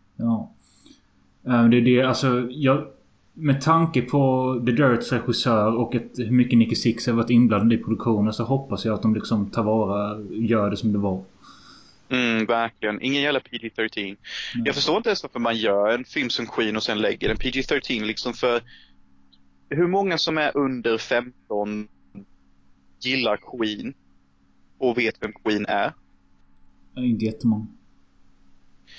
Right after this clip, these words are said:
Speaker 2: Nej, men alltså, jag, jag bara tänker här, typ, alltså, på riktigt.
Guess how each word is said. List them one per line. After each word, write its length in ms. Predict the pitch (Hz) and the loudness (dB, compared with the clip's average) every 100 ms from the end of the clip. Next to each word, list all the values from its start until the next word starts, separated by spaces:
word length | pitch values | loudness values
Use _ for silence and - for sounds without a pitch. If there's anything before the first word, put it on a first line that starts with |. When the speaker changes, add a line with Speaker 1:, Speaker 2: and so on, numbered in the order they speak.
| - - | -10 -4
Speaker 2:
Nej, 100 | 175 | -2
men 100 | 190 | 0
alltså, 200 | 185 185 | 0 0
jag, 160 | 180 - | -2 -2
jag 120 | 180 | -4
bara 60 | 190 | -2
tänker 360 | - - 170 | -4 -4 -2
här, 60 | 185 | -2
typ, 220 | 143 - | -2 -4
alltså, 180 | 120 - | -4 -4
på 100 | 143 | -6
riktigt. 460 | - - - - | -6 -10 -12 -16